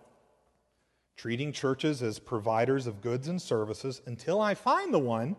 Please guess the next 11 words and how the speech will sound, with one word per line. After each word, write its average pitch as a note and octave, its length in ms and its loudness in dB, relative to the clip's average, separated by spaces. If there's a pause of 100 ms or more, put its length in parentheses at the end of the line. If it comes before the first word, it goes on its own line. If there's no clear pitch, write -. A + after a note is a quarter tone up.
(320)
that A2 180 -6
best D#3 240 4
suits G3+ 340 -2
my D3 140 -2
personal F#3 560 -2
needs C3+ 600 -6 (640)
and G#2 100 -16
supports F#3 600 6
my D3+ 400 2 (220)
self-chosen F#3 960 6
spiritual F#3+ 640 8